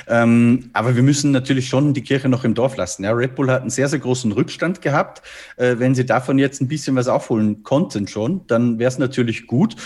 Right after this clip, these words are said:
Und eins würde ich noch einwerfen. Helmut Marko war ja auch vor kurzem bei Servus T V zu Gast in Sport und Talk am Hangar sieben und da hat er auch gesagt, dass Perez, äh, schon einbringen konnte, ganz interessante Infos für die Ingenieure, was zum Beispiel das, das Handling der Reifen angeht. Ja.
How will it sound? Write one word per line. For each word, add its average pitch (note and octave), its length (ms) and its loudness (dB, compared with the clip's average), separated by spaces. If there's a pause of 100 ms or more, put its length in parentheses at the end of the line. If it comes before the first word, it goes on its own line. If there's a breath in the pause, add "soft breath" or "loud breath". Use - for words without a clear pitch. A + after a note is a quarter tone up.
(220 loud breath)
Und A2+ 220 0
eins C3 280 0
würde D#3+ 140 2
ich D#3 100 -4
noch D3 140 0
einwerfen. C#3 840 0
Helmut C3 360 0
Marko C3+ 340 -4
war C3+ 140 2
ja C3 160 0
auch B2 240 -2
vor B2+ 160 -10
kurzem C#3 360 -4
bei A#2 160 2
Servus C3+ 360 -4
T - 80 -14
V F#2 220 -2
zu - 140 -14
Gast - 360 -6
in A2+ 80 -4
Sport A#2+ 340 -4
und B2+ 140 -6
Talk B2+ 200 0
am A2 120 -2
Hangar B2 260 0
sieben D#3+ 300 -4
und B2 160 -2
da A2+ 60 -2
hat A2+ 160 -4
er - 120 -6
auch C#3 160 -4
gesagt, A#2 340 -6
dass A2 160 -8
Perez, B2+ 440 -2 (400 loud breath)
äh, A2+ 80 0
schon E3 280 0
einbringen D#3+ 600 2
konnte, D3+ 480 2
ganz C#3+ 260 0
interessante C3+ 580 -2
Infos D3 440 -2
für C#3 160 -2
die C#3 100 4
Ingenieure, C3 480 2
was C3 180 -2
zum C3 120 0
Beispiel C3 260 -4
das, - 260 -6
das - 200 -8
Handling C#3 280 0
der A#2+ 120 0
Reifen C3+ 240 0
angeht. G2 560 -8
Ja. A#2 240 -6